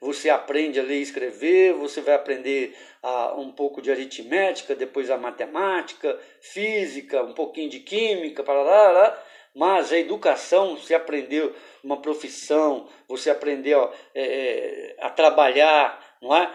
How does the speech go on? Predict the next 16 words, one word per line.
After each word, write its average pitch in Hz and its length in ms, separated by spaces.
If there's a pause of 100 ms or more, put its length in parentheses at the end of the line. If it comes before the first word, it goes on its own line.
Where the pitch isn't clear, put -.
(160)
A, 139 360
a - 20
administrar 160 880
o 143 100
seu 143 500 (120)
ganho, 170 680 (580)
a, 147 280
seu - 340
valor, 175 640
não 147 180
é? 240 200 (400)
Do 135 160
que - 100
você 151 280
está 147 200
fazendo, 147 640